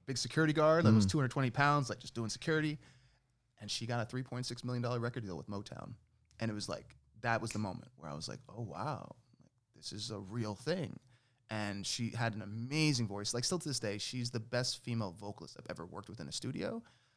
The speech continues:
Speaker 1: Um, and so she went from record deal to tours, and I was, like,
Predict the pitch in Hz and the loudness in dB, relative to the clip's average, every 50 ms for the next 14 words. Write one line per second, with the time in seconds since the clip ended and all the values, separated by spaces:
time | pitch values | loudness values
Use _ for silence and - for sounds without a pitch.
0 | _ _ _ _ - 110 113 110 110 104 104 104 101 98 - _ _ - 110 - | _ _ _ _ -2 0 0 0 0 0 -2 -4 -6 -10 -12 _ _ -16 -10 -6
1 | - 127 127 120 117 - 127 117 127 123 120 - 113 110 104 113 117 - 123 123 | -2 -2 0 0 0 0 -2 0 -2 -2 -4 -4 -4 -2 -2 -2 -2 -2 -4 -4
2 | 131 127 127 123 117 - - - - - 139 143 143 143 139 139 139 131 123 107 | -2 0 0 0 -2 -4 -8 -12 -8 -6 -4 0 0 2 2 2 2 0 -2 -4
3 | 85 85 87 80 - 95 95 - - 101 92 | -4 -4 -4 -6 -6 -8 -8 -8 -8 -8 -8